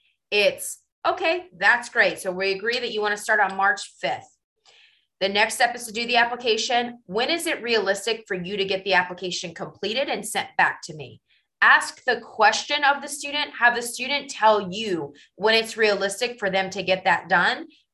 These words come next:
rather than imposing deadlines that they're, they may tell you yes to, but they're not gonna follow through. And now they're definitely not gonna answer the phone in the future because they've told you something that they knew they weren't gonna do to begin with.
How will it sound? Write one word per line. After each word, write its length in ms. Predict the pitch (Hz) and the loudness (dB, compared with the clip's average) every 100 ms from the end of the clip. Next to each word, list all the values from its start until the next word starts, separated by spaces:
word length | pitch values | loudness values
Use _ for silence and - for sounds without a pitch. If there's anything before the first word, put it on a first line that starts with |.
| - | 0
rather 240 | 220 233 | 2 4
than 180 | 247 240 | 2 0
imposing 540 | 220 220 226 220 233 | -2 -4 -4 -2 -2
deadlines 540 | 214 214 214 214 214 208 | 2 2 4 2 2 -2
that 160 | 190 | -2
they're, 260 | 208 240 240 | 0 0 0
they 140 | 220 277 | 0 2
may 160 | 285 | 2
tell 200 | 269 247 | 0 0
you 120 | 240 214 | 0 0
yes 400 | 196 233 - - | 0 0 0 -8
to, 280 | 302 330 330 - - | -8 -8 -10 -16 -4
but 140 | 202 | 0
they're 140 | 226 262 | 4 6
not 180 | 247 | 6
gonna 160 | 240 233 | 6 2
follow 320 | 233 226 233 | 4 4 4
through. 380 | 226 226 240 247 | -2 -2 0 0
And 180 | 185 190 | -4 0
now 260 | 214 220 | 4 4
they're 160 | 208 196 | 4 2
definitely 300 | 202 208 220 | 2 0 0
not 220 | 208 190 | -4 -4
gonna 100 | 190 | -4
answer 320 | 180 196 190 | -6 -6 -4
the 140 | 180 175 | -4 0
phone 160 | 196 196 | 0 0
in 80 | |
the 80 | 165 | -4
future 500 | - 170 - 165 160 - - _ | -6 -6 0 0 0 -4 -20 _
because 260 | 185 202 175 | 0 0 2
they've 160 | 196 | 0
told 240 | - 220 196 | 0 -2 -2
you 60 | |
something 380 | 202 202 196 196 | -2 0 0 0
that 120 | 180 | 0
they 160 | 185 190 | 0 0
knew 160 | 185 | 0
they 140 | 190 185 | 0 2
weren't 260 | 185 190 | 2 2
gonna 160 | 196 185 | 0 -2
do 140 | 190 | -2
to 80 | 180 | -4
begin 280 | 165 170 165 | -4 -4 -4
with. 200 | 147 151 | -4 -6